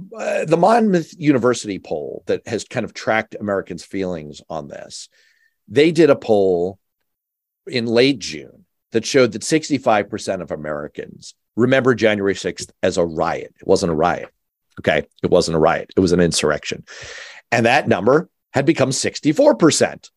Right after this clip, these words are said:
a month later when the hearings for the summer ended. Twenty-nine percent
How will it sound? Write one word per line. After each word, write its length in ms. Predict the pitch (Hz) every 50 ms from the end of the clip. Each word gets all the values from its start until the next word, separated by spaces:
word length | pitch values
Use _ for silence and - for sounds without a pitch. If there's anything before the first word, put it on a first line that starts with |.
| _ _ -
a 60 | 98
month 260 | 117 120 127 127 - -
later 380 | 98 95 82 92 95 92 90 _ _ _ _ _ _ _ _
when 420 | - 101 110 101 98 98 98 98 92
the 100 | 113 110
hearings 680 | - - - - - 117 113 131 131 117 113 113 -
for 120 | - 113
the 60 | 98 92
summer 340 | - 107 90 82 85 85 -
ended. 340 | 90 92 85 - - - _ _ _ _ _ _ _ _ -
Twenty-nine 600 | - 131 147 147 151 147 139 135 131 131 123 -
percent 460 | - 117 - - 113 107 107 -